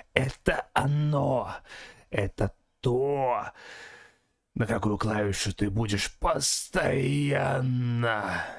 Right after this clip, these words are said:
нажимать при записи. Нажимаешь Add, нажимаешь клавишу и окей. И вот, все. Оно сделано.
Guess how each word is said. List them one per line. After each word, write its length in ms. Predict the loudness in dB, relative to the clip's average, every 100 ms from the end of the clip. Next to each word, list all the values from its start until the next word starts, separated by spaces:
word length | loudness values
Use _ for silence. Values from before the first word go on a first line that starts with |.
| -18 _ _ _ _ _
нажимать 920 | 0 2 0 0 0 2 0 0 -2 -2
при 240 | -2 0
записи. 1040 | 0 0 0 -2 -6 -12 -12 -8 -8 -8 -14 _ -20 -20 -20 -8 -2
Нажимаешь 580 | 0 2 0 0 -2 -2
Add, 420 | -2 -2 -6 -16 -20 _ _ _ _ _ _ -2
нажимаешь 440 | 0 2 0 0
клавишу 1000 | 0 0 2 0 0 0 -2 0 0 -2 -6 _ _ _ _ _ _ _ _
и 200 | -4 -4 -4 -2
окей. 960 | -2 -4 -4 0 0 -2 -8 -14 -20 _ -2
И 180 | 0 0
вот, 500 | 0 -4 -4 -12 -18 -20 -4
все. 420 | 0 0 0 -6 -8 _ _ -20 -20 _ _
Оно 640 | 2 2 2 2 2 2
сделано. 960 | 0 0 2 2 2 2 0 0 -2 -4